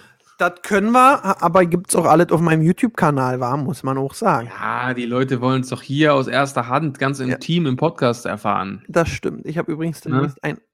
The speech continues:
Speaker 1: reales Video hoch, zehn kommt auf meinem Kanal, wo ich
Speaker 2: Oh, oh.
Speaker 1: komplett über meine Finanzen rede und alles drum und dran. Was man aber sagen muss, Podcast-Zuschauer, äh, Hörer wissen mehr. Das hab ich alles hier schon erzählt, das kommt jetzt nochmal auf YouTube.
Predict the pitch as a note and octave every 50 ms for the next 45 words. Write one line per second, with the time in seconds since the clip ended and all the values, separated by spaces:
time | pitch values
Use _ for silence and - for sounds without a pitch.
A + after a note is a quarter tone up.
0 | _ _ _ - C#3+ B2 - - - - D3 C#3 D3+ D#3+ F#3 G3+ F#3+ E3 D#3+ D#3
1 | D3+ - - - D#3 D3 C#3+ C#3 D3+ C#3+ B2+ C#3+ B2+ - - - - - D3+ D3
2 | C#3 - C#3+ C3 - A#2+ B2 B2+ A#2+ A2+ B2 - - B2 B2 B2 B2 B2+ - -
3 | - - - - - _ - - B2+ - - - C3+ - - - E3 F3+ F#3 -
4 | - F3+ E3+ E3 D#3+ D3+ D3+ D3+ - - - D3+ C#3+ C#3 F3 G3+ - - - E3
5 | D3+ D3 D3 D3 D3 - - D3 D3 - - D3+ D3 C#3+ D3+ D3 D#3+ F#3 - -
6 | - - - - - - C#3 F#3+ - - C4+ B3 G#3+ G3+ G#3 G3 D#3+ D3 D#3 D#3+
7 | D#3+ C#3 A2+ - - - - - _ _ _ _ _ _ _ _ _ - - A3+
8 | G#3+ - - G#3 F3+ - - - G3+ E3+ - - F3+ F3 F3 E3+ - _ _ -
9 | D#3 D3+ C3+ E3 F#3 F#3+ G#3 G#3 G#3+ A3+ A3+ - _ - G#3 A3 - F#3+ C#3+ B2
10 | A#2 A2 A2 C3 C#3 C3+ - - G3 G#3 G3+ - G#3+ A3 G3+ - G3+ F#3 G3+ F3+
11 | F3+ - - G#3 G#3+ - - - G#3 F#3 F3+ - F#3 E3+ D#3+ D3+ - F#3 F#3+ -
12 | - B3+ A#3+